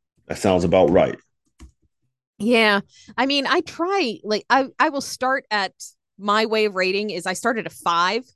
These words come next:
Speaker 2: Like, it's a completely average episode. And if it annoys me, I take points off. If there are moments that I enjoy, I add points on. Like, that's just how the accounting goes in my head.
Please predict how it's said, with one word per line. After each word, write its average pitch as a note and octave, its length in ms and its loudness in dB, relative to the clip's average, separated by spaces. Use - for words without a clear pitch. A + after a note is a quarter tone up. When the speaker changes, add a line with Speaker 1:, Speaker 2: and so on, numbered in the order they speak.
Speaker 2:
Like, F#3+ 200 -2
it's F#3+ 140 -4
a G3 40 -6
completely F#3+ 420 -4
average F3+ 240 0
episode. G3 440 -6
And F3+ 140 -4
if E3+ 140 -6
it E3+ 80 -4
annoys A#3 400 -2
me, G3 140 -4
I F3 60 -4
take E3 220 -6
points F3+ 240 -8
off. G3 280 0
If D#3+ 180 -8
there E3 220 4
are E3 60 2
moments F3+ 360 0
that F#3 80 -2
I E3+ 100 2
enjoy, F3 220 -2
I D#3+ 220 0
add D#3+ 240 -4
points D#3+ 300 -8
on. E3 240 -2
Like, D#3 140 -8
that's D#3+ 180 -8
just D#3 160 -12
how D#3+ 180 2
the D#3+ 160 -2
accounting E3 420 -4
goes D#3+ 260 -2
in E3 80 -4
my D3+ 140 -2
head. E3+ 360 -2